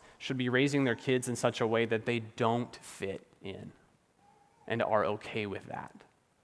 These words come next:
can handle that." And let me tell you, that is not my default mode as a parent.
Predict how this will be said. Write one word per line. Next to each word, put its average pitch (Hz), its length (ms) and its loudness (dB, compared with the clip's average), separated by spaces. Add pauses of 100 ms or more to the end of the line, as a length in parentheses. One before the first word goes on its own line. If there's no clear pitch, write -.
(340)
can 110 120 -8
handle 107 420 -6
that." - 260 -12 (1500)
And 113 80 -2
let 120 80 4
me 139 100 4
tell 139 180 4
you, 101 140 0
that 135 140 2
is 110 120 0
not 131 340 2
my 131 140 2
default 107 400 -2
mode 95 280 -10 (1160)
as 110 120 -4
a 104 40 -8
parent. - 320 -8